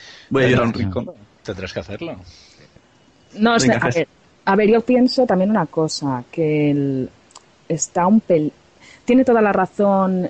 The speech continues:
Speaker 3: Eh, ¿cómo se llama esta chica? Perdona.
Speaker 1: Natalia.
Speaker 3: Natalia tiene toda la razón. Eh, lo mejor es que haya un,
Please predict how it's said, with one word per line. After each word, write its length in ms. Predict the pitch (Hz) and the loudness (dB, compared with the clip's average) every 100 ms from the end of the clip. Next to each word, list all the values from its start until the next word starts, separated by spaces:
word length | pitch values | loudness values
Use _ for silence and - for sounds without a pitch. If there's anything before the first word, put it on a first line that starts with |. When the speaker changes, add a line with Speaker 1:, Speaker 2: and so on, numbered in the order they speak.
| - | -4
Speaker 3:
Eh, 540 | 185 180 180 175 170 | -2 0 2 0 0
¿cómo 140 | 190 196 | -2 -2
se 120 | 208 | -2
llama 100 | 190 | -4
esta 160 | - 180 | -4 -6
chica? 220 | 214 277 | -6 -8
Perdona. 340 | 196 175 170 | -8 -6 -2
Speaker 1:
Natalia. 460 | 240 135 117 - - - _ _ - - | -2 -2 -4 -6 -18 -20 _ _ -14 -6
Speaker 3:
Natalia 300 | 175 208 202 | -2 0 0
tiene 180 | 185 170 | 0 -4
toda 160 | 170 | -6
la 100 | 165 | -6
razón. 500 | 165 165 247 277 294 - - | -6 -4 2 2 2 0 0
Eh, 840 | 190 185 180 180 180 175 175 175 - _ | 4 4 4 4 4 4 4 2 -4 _
lo 140 | 214 190 | 0 2
mejor 260 | 175 202 196 | 2 0 0
es 100 | - | 0
que 80 | |
haya 380 | 190 185 180 175 - | 0 2 0 -2 -2
un, 800 | 202 190 185 185 185 185 185 180 | 0 0 2 2 2 2 0 -2